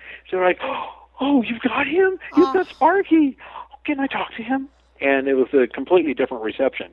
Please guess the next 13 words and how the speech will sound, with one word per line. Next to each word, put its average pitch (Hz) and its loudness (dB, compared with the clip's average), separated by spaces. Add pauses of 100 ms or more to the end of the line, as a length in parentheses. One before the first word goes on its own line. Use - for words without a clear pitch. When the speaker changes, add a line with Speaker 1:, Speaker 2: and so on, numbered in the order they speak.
(120)
Speaker 2:
Sure. 190 -12
Speaker 1:
Uh, 113 4 (120)
so 135 4
that's 143 0
one 143 -2
of 135 -4
the 123 -2
reasons 117 -4
I 107 -2
do 139 -2
focus 107 -4
on 110 -8
animals 117 -10